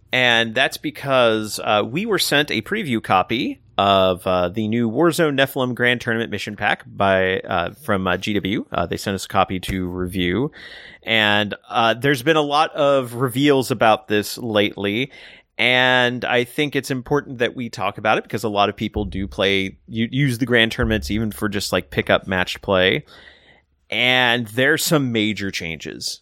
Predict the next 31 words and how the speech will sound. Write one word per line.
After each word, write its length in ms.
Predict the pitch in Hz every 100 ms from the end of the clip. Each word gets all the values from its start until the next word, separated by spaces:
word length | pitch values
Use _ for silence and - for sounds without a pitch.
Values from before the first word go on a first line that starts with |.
| _
coming 280 | - 101 95
down 180 | 95 90
the 60 |
pipe. 240 | - 95 98
Now, 80 | 95
some 260 | - 160
of 140 | 180 165
them 180 | 165
had 220 | 135 139 123
been 160 | 127
hinted 340 | 117 120 123 110
at, 240 | 110 -
and 320 | - 101 101
there's 200 | 104 110
a 40 | -
couple 300 | - 131 127
that 120 | 110
they've 180 | 110 101
mentioned 720 | 104 104 - 104 101 95 92 - _
recently 480 | 117 104 104 101 101
on 300 | 92 92 92
the 220 | 90 90
Games 260 | 95 90 95
Workshop, 460 | 90 - 90 -
on 80 | 87
the, 100 | 90
like, 280 | 92 90 85
the 60 |
Warhammer 320 | 95 95 92 87
community 380 | 92 92 90
website. 640 | 85 98 110 - 87 85